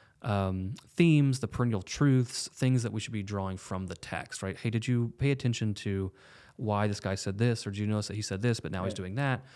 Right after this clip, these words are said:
Speaker 1: Like, helping you to track through the text, 'cause it is a poem.
Speaker 2: Mm-hmm.
Speaker 1: Um, and so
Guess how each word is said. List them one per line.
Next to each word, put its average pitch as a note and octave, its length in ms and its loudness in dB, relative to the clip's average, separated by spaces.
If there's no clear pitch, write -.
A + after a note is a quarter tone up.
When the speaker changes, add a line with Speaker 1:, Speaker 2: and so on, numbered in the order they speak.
Speaker 1:
Like, G2 280 -2
helping D3 400 2
you A#2 120 6
to G2+ 80 2
track - 580 0
through B2 240 0
the A2 60 2
text, - 360 -6
'cause B2+ 120 6
it C#3+ 80 6
is E3+ 100 2
a - 60 0
poem. A2 440 0
Speaker 2:
Mm-hmm. A#2 320 -6
Speaker 1:
Um, G2 460 2
and G#2 180 -2
so G#2 600 0